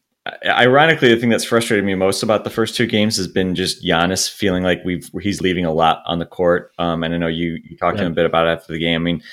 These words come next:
Speaker 1: oh for ten on threes, obviously, you know, you hope that just sort of, you know, that's just a two-game thing. Um, uh, for the record, by the way, if he had hit three out of ten, right, which is his percentage from last year, and these are all, like, pretty open looks. It's not like he's,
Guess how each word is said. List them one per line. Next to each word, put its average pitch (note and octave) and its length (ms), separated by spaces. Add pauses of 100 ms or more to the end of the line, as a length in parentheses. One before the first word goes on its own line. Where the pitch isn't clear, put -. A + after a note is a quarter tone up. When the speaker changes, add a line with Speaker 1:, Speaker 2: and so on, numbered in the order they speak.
(320)
Speaker 1:
oh G#2+ 80
for G2+ 140
ten F#2 240
on F2 160
threes, E2+ 280
obviously, E2+ 680
you E2 100
know, E2 120
you E2 180
hope F2 160
that D#2 160
just D2+ 160
sort D#2 160
of, D2+ 100 (100)
you - 60
know, C#2+ 140
that's C#2+ 120
just - 200
a - 60
two-game D#2+ 360
thing. D#2 340
Um, D#2 420 (100)
uh, F2 100 (540)
for - 160
the C#3+ 100
record, G#2 300
by F2+ 80
the E2+ 60
way, D#2+ 80
if E2 100
he C3 100
had B2+ 80
hit - 220
three F#2+ 240
out D#2+ 140
of D#2 60
ten, D2+ 220
right, D2+ 240
which - 160
is E2 160
his E2 180
percentage E2 480
from E2+ 140
last D#2+ 300
year, F#2 100
and D#2 220 (100)
these C3 160
are F2+ 160
all, E2 140
like, D2 240 (160)
pretty D#2 320
open D2 280
looks. D2 280
It's - 100
not D#2 60
like D#2 160
he's, C#2+ 240